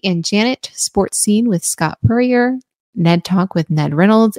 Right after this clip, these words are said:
and many more. All of those available on the app. It's an awesome way to stay up to date. And if you like the video portion of the podcast, it's also easily accessible on the app.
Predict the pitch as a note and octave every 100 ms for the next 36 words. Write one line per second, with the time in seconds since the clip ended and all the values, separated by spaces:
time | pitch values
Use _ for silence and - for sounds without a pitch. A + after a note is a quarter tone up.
0 | - E3 D3+ - E3+ E3+ F#3+ C#4 E4+ C#4+
1 | B3+ B3 B3 G#3+ A#3+ C4 A#3 A#3 A3+ G3+
2 | G3+ G3+ G3+ G3 F#3+ F#3+ - - _ _
3 | - G3 A3 A3 - F#3+ F3 - - E3
4 | - F#3 G3+ - G#3 F#3+ F3+ F3+ F3+ -
5 | D#3+ - F3 D3+ - E3 G3+ D#4+ - A3+
6 | G3+ G3 A3+ B3+ F3+ D3+ F3+ A#3 C#4+ C#4+
7 | - C4+ - C4 A#3+ A#3+ B3 A#3 A3+ A3+
8 | G#3+ - F#3+ - F#3 F#3 G3 - - D#4
9 | C#4+ B3+ - F#3 F#3 F#3+ F#3 - C#4+ D4+
10 | D4 A3 G#3 G3+